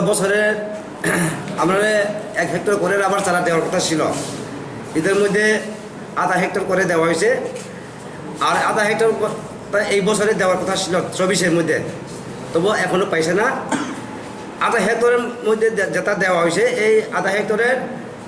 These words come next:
ভ্যাকেন্সি ছাড়াও দেওয়া হয়েছে না অবধি, এখন অবধি,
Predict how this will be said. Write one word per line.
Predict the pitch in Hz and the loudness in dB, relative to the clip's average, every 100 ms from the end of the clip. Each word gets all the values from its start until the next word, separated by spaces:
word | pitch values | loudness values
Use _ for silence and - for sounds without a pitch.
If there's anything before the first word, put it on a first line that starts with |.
| - - - | -14 -12 -4
ভ্যাকেন্সি | 180 214 233 233 233 | -2 2 2 2 2
ছাড়াও | 185 180 180 | 2 2 4
দেওয়া | 180 165 | 4 4
হয়েছে | 165 196 | 2 2
না | 202 | 0
অবধি, | 165 196 - - - - - - - - 175 | 2 0 0 -2 -8 -10 -12 -12 -12 -6 -2
এখন | 185 196 | 2 2
অবধি, | 175 208 | 2 2